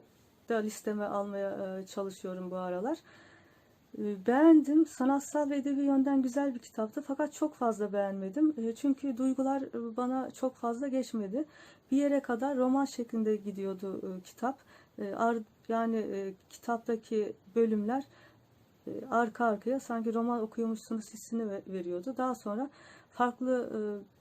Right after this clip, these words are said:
e, öykülere de geçti. E, dediğim gibi duygular bana geçmeyince, e, çok etkilenemedim. Ama sanatsal ve edebi yönden çok,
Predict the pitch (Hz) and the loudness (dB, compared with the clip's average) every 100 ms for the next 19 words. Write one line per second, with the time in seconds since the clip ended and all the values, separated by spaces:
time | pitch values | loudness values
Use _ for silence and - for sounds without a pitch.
0 | _ - 226 226 233 233 233 208 190 175 | _ 2 4 4 0 0 0 -2 -4 -6
1 | - - 302 - - - _ _ _ _ | -6 -8 -8 -10 -20 -20 _ _ _ _
2 | _ 214 202 202 _ 240 254 320 302 240 | _ -8 -8 -12 _ 0 8 10 10 6
3 | 220 262 269 277 269 269 269 262 269 - | 0 0 0 0 2 2 2 2 -2 -2
4 | 240 214 202 269 269 - 226 226 220 220 | -2 0 -2 -2 -2 -4 -4 -4 -2 -4
5 | 220 _ _ _ _ - 262 262 - 240 | -8 _ _ _ _ -4 -2 0 -2 -4
6 | - 262 254 240 208 190 277 277 _ _ | 0 2 2 2 -2 0 -2 -2 _ _
7 | _ _ _ _ _ _ _ - - 240 | _ _ _ _ _ _ _ -16 -2 2
8 | 240 254 - 247 247 - 247 240 226 247 | 2 0 0 2 2 0 0 0 0 -2
9 | 226 220 214 277 269 262 | 0 0 0 -2 -2 -4